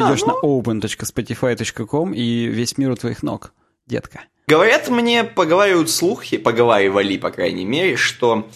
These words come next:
Speaker 1: Spotify-то кл-, вот Apple Music, всё вот это Google Music, всё это, знаешь, от лукавого, а Spotify-то это лучшее, потому что там рекомендации какие-то великие, там тебе
Speaker 2: Да,
Speaker 1: всё.
Speaker 2: да,
Speaker 1: Ты
Speaker 2: да.
Speaker 1: узнаешь сразу о себе самое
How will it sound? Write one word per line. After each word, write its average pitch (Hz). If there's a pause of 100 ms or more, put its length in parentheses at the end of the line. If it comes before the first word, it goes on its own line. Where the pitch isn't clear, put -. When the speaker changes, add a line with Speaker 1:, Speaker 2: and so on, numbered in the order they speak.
(200)
Speaker 1:
Spotify-то 151
кл-, 165
вот 165
Apple 226
Music, 226
всё -
вот 208
это 190
Google 165
Music, 160
всё 165
это, 147
знаешь, 147
от 127
лукавого, 135 (260)
а 127
Spotify-то 180
это 139
лучшее, 156
потому 104
что 113
там 107
рекомендации 113
какие-то 117
великие, 110
там 101
тебе 107
Speaker 2:
Да, 123
Speaker 1:
всё. 120 (220)
Speaker 2:
да, -
Speaker 1:
Ты -
Speaker 2:
да. 147
Speaker 1:
узнаешь 165
сразу 147
о 104
себе 123
самое 120